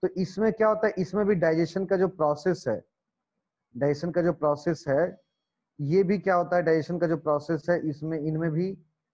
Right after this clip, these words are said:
बराबर होता है, इनमें भी same होता है, इनमें भी क्या होता है,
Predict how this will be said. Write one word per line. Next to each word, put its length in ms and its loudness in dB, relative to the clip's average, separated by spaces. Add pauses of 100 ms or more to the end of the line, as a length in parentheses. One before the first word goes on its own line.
(160)
बराबर 520 2
होता 240 0
है, 60 2
इनमें 220 0
भी 120 0
same 300 -4
होता 360 -8
है, 160 -20 (680)
इनमें 280 0
भी 100 -2
क्या 160 0
होता 320 0
है, 260 -2